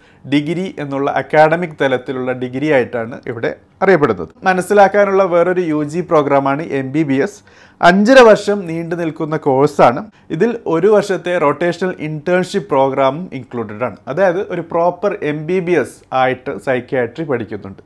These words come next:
So മെഡിക്കൽ സയൻസിലെ ഒരു യു ജി ഫീൽഡാണിത്. രണ്ടാമതായിട്ടുള്ളതാണ് യു ജി കഴിഞ്ഞ ആൾക്കാർക്ക്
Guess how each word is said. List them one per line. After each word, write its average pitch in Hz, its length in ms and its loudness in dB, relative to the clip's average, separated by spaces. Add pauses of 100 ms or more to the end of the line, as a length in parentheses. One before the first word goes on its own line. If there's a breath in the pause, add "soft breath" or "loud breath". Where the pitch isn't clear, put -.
So 139 200 -4
മെഡിക്കൽ 139 400 -2
സയൻസിലെ 143 680 -2
ഒരു 143 140 -4
യു 135 200 -4
ജി 139 200 -6
ഫീൽഡാണിത്. 113 600 -6 (260 soft breath)
രണ്ടാമതായിട്ടുള്ളതാണ് 220 960 6 (120)
യു 180 160 4
ജി 190 180 -4
കഴിഞ്ഞ 180 280 2
ആൾക്കാർക്ക് 143 640 0